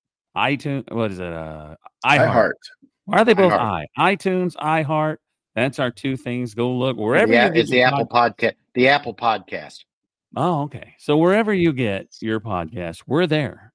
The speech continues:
Speaker 1: and we're on YouTube. So if you like watching it in video form, which a listener had messaged me before, like, "Where's the videos? I like to watch videos." I'm pretty sure he's happy now. So
Speaker 2: You wanna see the mugs that match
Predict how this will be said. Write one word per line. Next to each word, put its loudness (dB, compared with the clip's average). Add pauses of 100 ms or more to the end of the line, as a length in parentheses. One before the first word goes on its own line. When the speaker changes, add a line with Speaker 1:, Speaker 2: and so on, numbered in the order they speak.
(100)
Speaker 1:
and -2
we're 0
on 0
YouTube. -6
So -14
if -16
you -18
like -6
watching -4
it -2
in -6
video 0
form, -4
which -8
a -6
listener -4
had -8
messaged -6
me -2
before, -4
like, -6
"Where's -6
the -6
videos? -4
I -14
like -8
to -10
watch -8
videos." -10 (480)
I'm -10
pretty -4
sure -4
he's -10
happy -8
now. -12
So -8
Speaker 2:
You 0
wanna -4
see -2
the -4
mugs 0
that -2
match -4